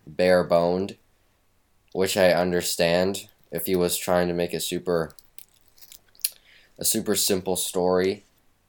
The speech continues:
that just kinda exemplified the realities of life, I guess, which, which is, I guess, what he was trying to do. Um, we summed it up before. It's basically trying to, his struggle against this fish,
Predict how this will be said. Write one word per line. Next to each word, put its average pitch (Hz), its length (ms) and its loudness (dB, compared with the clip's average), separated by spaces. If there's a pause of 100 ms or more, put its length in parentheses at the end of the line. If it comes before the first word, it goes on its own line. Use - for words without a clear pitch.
that - 140 -8
just - 200 -10
kinda 82 420 -2 (1500)
exemplified 90 840 2
the 85 100 -2
realities 85 680 2
of 78 100 -10
life, 82 500 -2 (600)
I 90 80 0
guess, 92 500 0 (180)
which, 87 140 -8 (300)
which 85 200 -8
is, 85 100 -6
I 80 80 2
guess, 85 220 -4
what 87 100 -6
he 85 60 -4
was 82 120 -8
trying 87 300 0
to 85 60 -6
do. 90 280 0 (840)
Um, 95 520 4 (460)
we 95 100 -4
summed 98 280 2
it 82 100 0
up 98 140 4
before. 98 580 0
It's - 320 -8 (260)
basically 92 420 -2
trying 90 320 2
to, 85 220 0 (100)
his 85 120 -8
struggle 95 440 2
against 85 400 0
this 90 200 -4
fish, - 540 -4